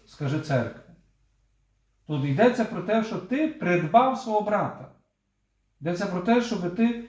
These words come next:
відвернув його, да, від цієї, е, злої дороги. Стежки, да? О, скажи церкві.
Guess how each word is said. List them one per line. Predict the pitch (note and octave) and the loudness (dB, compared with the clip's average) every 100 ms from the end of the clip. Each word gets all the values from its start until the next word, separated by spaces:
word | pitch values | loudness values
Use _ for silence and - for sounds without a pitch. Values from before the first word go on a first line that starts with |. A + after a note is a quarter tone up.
| - C3+ | -14 -4
відвернув | F3 D#3+ D#3 F3 F#3+ C#4 D4+ E3+ | -2 0 0 2 4 6 6 4
його, | C#3 A2+ A#2 | -2 -2 -4
да, | C#3 E3+ | -2 -2
від | D#3+ D3 | -4 -8
цієї, | F3 E3+ E3+ D#3+ D#3+ D3+ D3 D3+ | -4 -2 0 -4 -6 -6 -6 -8
е, | C3+ | -8
злої | C3+ F#3 F#3 | -4 -2 0
дороги. | D3 D#3+ C#3 G#2 - - _ _ _ _ _ _ _ _ _ - | 2 2 2 -2 -8 -20 _ _ _ _ _ _ _ _ _ 0
Стежки, | E3+ C#3+ - - B2 | 2 2 0 -10 -12
да? | D3 - - _ _ _ _ _ _ _ _ _ _ _ _ _ _ - | -14 -16 -20 _ _ _ _ _ _ _ _ _ _ _ _ _ _ -6
О, | C3+ A#2 | -4 -4
скажи | - F3+ A3 A#3 | -2 4 4 4
церкві. | B3+ D3 - - - | 6 4 4 -2 -12